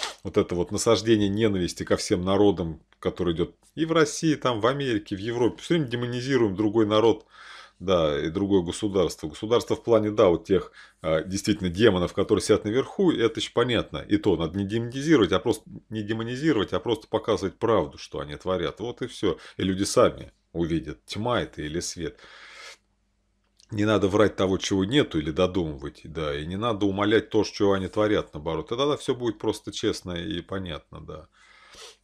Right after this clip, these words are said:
Вот. А по поводу людей обычных-то, они, а очень часто демонизируют, демонизируют все это государство, демонизируя всех людей, которые там живут. Это далеко не так. Америка, Европа, Азия,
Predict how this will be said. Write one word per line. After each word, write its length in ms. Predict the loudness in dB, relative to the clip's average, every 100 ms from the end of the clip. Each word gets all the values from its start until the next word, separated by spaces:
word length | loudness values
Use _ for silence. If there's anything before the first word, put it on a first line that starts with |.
| _
Вот. 500 | -20 -20 -20 -20 -20 -20 -20 -20 -6
А 120 | 0
по 140 | 2 4
поводу 380 | 4 4 4
людей 380 | 2 2 4 6
обычных-то, 800 | 6 6 2 0 -12 -14 -8 -6
они, 160 | -4 -4
а 140 | 0
очень 280 | 0 0 -2
часто 320 | 0 0 0
демонизируют, 800 | -2 -4 -4 -6 -2 0 2 0
демонизируют 640 | 0 0 0 0 2 2 2
все 180 | 0
это 120 | 0 0
государство, 540 | -6 0 0 0 -2
демонизируя 540 | -4 -4 -4 0 0
всех 260 | 0 -2 -4
людей, 220 | -2 -2
которые 360 | -2 -6 -8 -6
там 180 | -8 -8
живут. 300 | -6 -4 -4
Это 140 | -2
далеко 400 | -2 -2 -4 -6
не 140 | -8
так. 300 | -10 -12 -14 -16 _ _ _ _ _ _ _ _ _ _ _ _ _ _ _ _ -6
Америка, 600 | -4 0 0 0 -2 -4
Европа, 800 | -2 2 2 2 -2 0 2
Азия, 400 | 2 -2 -6 -8